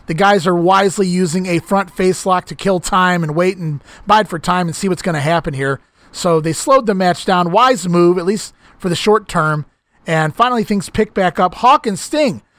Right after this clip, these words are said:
take the fight to the floor while Animal and Luger, the legal men in the ring, Animal no-sells a Luger suplex. And Animal comes back and hits his own power slam on the total package.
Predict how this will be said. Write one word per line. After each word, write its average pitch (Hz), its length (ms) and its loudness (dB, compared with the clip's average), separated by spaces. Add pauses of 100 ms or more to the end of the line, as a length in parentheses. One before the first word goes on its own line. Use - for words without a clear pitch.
(140)
take 240 240 2
the 190 80 -2
fight 226 300 0
to 196 80 -8
the 185 100 -4
floor 233 320 4
while 190 180 0
Animal 226 300 2
and 190 120 0
Luger, 214 280 2
the 175 200 -4
legal 180 420 0
men 202 240 0
in 180 100 -2
the 165 100 0
ring, 190 320 0 (280)
Animal 277 260 2
no-sells 233 640 2
a 202 120 2
Luger 233 320 2
suplex. - 840 -2 (480)
And 165 100 -8
Animal 196 280 0
comes 185 240 -2
back 196 240 0
and 160 60 -2
hits 185 140 -2
his 160 120 -4
own 214 160 0
power 254 340 2
slam 156 400 -6 (320)
on 165 80 -2
the 160 80 0
total 165 260 0
package. 160 540 -4